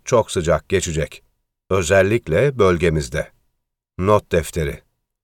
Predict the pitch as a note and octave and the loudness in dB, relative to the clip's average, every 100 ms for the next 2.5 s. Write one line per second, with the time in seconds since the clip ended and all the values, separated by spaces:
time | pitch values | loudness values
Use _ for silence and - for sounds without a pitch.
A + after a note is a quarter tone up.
0 | _ - F#2 - B2 B2+ C3+ G#2+ A#2 B2+ | _ -4 -4 -2 -2 2 0 2 0 0
1 | C3 - B2 C3+ C#3 - F2 F#2 F#2 - | -2 -2 -2 0 -4 -8 -2 0 0 0
2 | E2 D#2 A#2 C3+ | -2 2 0 0